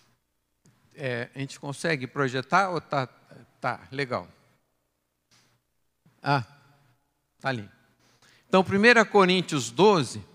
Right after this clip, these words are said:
né, é, versículo vinte e sete,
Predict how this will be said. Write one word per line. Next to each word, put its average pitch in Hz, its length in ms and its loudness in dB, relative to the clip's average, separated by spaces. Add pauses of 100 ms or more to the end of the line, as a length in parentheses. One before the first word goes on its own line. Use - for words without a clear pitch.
(100)
né, 175 300 0 (840)
é, 139 840 2 (280)
versículo 165 680 2
vinte 180 280 2
e - 20 -8
sete, - 680 0